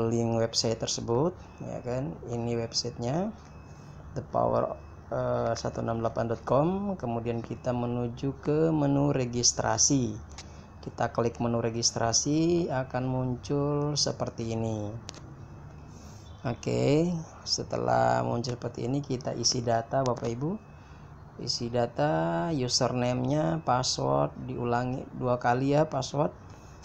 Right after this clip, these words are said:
ya kan, tanpa spasi. Kemudian nama lengkapnya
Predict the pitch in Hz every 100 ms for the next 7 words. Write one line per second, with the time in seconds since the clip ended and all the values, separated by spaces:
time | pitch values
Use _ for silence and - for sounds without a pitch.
0 | - - 123 120 120 117 117 - 120 120
1 | 147 151 156 123 120 120 117 117 117 120
2 | 120 117 - 120 131